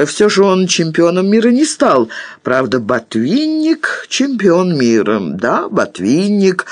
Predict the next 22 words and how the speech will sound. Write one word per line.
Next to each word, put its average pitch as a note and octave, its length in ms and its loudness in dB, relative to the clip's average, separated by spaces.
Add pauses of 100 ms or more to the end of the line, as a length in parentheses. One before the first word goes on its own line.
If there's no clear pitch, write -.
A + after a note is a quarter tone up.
(280)
тоже C#3 440 2
замечательный B2+ 880 0
шахматист, C3 760 -2 (300)
подтвердил C#3 640 0
полковник A3 720 0 (200)
с - 120 -8
несколько D#3+ 520 -2
меньшим C3+ 500 -2
жаром. A#2+ 540 0 (480)
И D#3+ 280 0
наша D#3 460 2
музыка F#3 600 2
первая F#3 500 4
в F#3 80 -2
мире, G#3 420 2
и - 60 0
наша A#2 340 0
литература. C3+ 1000 2 (920)
Насчёт C#4+ 600 -2
вашей E3+ 380 0
литературы C#3 680 0
сомневаюсь. B2 800 0